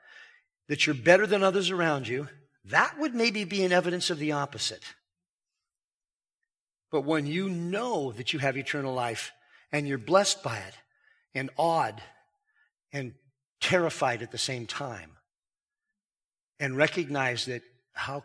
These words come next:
close you came, you were hanging on that spider's thread over the pit, and God saved you. That's an evidence of salvation. Any other comments about that? We're gonna, we're still in this verse. I'm getting really carried away here, but <laughs>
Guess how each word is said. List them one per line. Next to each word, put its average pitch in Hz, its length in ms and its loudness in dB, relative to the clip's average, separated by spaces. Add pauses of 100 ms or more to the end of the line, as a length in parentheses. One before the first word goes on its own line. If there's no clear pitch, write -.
close 151 560 -2
you 156 240 -10
came, 160 380 -2
you 147 140 -8
were 185 80 -14
hanging 170 400 -6
on 131 100 -4
that 143 180 -4
spider's 131 520 -6
thread 131 340 -6 (260)
over 135 280 0
the 110 100 -14
pit, - 300 -16 (560)
and 107 180 -12
God 127 420 -4 (220)
saved 117 460 -8
you. - 80 -20 (520)
That's 139 300 0
an 147 100 -2
evidence 113 360 -4
of 107 60 -4
salvation. 101 520 -6 (1700)
Any 175 180 8
other 175 120 6
comments 170 380 2
about 156 220 0
that? 160 260 2
We're 139 100 -6
gonna, 139 120 -4 (140)
we're 139 80 -4
still 165 240 4
in 135 80 0
this 117 100 -2
verse. 120 320 -2
I'm 120 140 -6
getting 117 260 -10 (120)
really 104 180 -10
carried 104 260 -10
away 95 220 -14
here, 95 140 -16
but - 260 -2 (180)
<laughs> 196 100 6